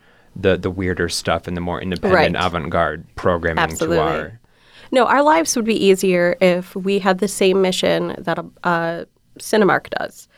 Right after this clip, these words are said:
Speaker 1: Mm-hmm.
Speaker 2: which is to play the biggest name, biggest budget things, because not only do those have already an intrinsic interest from the audience, they have the added benefit of the movie themselves having millions of dollars put behind their marketing campaigns,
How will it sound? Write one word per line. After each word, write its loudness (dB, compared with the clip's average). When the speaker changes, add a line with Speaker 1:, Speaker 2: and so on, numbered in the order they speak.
Speaker 1:
Mm-hmm. -4
Speaker 2:
which 4
is 0
to 2
play 2
the 0
biggest 0
name, 4
biggest 0
budget 0
things, 2
because 0
not 6
only 4
do 4
those 4
have 0
already 4
an 2
intrinsic 2
interest -2
from 0
the -2
audience, 4
they 4
have 4
the 6
added 2
benefit 4
of 2
the 4
movie 4
themselves 0
having -2
millions 6
of 2
dollars 2
put 0
behind 4
their 4
marketing 2
campaigns, -6